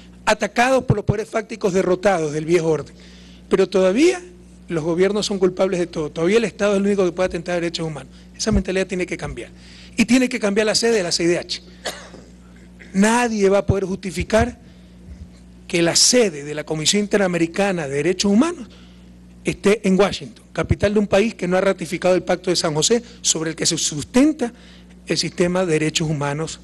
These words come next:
de nuestra América. Nadie lo puede justificar. Eso solo tiene un nombre, neocolonialismo. Y si no hablamos las cosas claras, al menos en esto, realmente no sé qué estaríamos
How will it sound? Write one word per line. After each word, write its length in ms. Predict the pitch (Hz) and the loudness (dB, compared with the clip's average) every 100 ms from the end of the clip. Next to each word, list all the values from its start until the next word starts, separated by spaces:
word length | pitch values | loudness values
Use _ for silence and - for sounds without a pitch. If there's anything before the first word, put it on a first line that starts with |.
| - | -8
de 80 | 180 | -2
nuestra 220 | 180 190 | -2 2
América. 360 | 262 254 - - - - - - | 2 2 -2 -18 -20 -20 -20 -2
Nadie 560 | 185 226 233 208 196 | 2 4 2 2 2
lo 160 | 170 151 | 0 0
puede 200 | 165 165 | -2 0
justificar. 580 | 135 - 143 139 - - - - - | -2 -4 -10 -12 -14 -14 -20 -20 -10
Eso 220 | - 180 214 | -2 0 2
solo 260 | 208 202 | 2 2
tiene 200 | 202 208 | 2 2
un 100 | 196 | 4
nombre, 480 | 202 208 160 - - - - - - 190 | 6 4 0 -10 -14 -20 -20 -20 -10 2
neocolonialismo. 1400 | 190 202 214 208 208 202 202 202 220 262 247 135 120 - - - - | 4 6 4 4 4 6 6 4 4 4 4 -2 -10 -20 -20 -20 -8
Y 100 | - | -2
si 140 | - 190 | 0 2
no 100 | 185 | 2
hablamos 320 | 208 233 240 | 2 4 4
las 120 | 196 | 2
cosas 300 | - 226 202 | 2 0 0
claras, 440 | - 240 208 165 - | 2 2 2 -2 -10
al 120 | 160 | -8
menos 220 | 165 214 233 | -2 2 2
en 120 | - | 0
esto, 300 | 185 - 202 - - - | -2 -2 -4 -8 -20 -4
realmente 480 | 156 170 180 185 185 | 0 2 2 -2 -2
no 140 | 165 | -4
sé 160 | - 165 | -4 -6
qué 80 | - | -6
estaríamos 560 | 170 160 165 165 165 | -4 -2 0 0 -4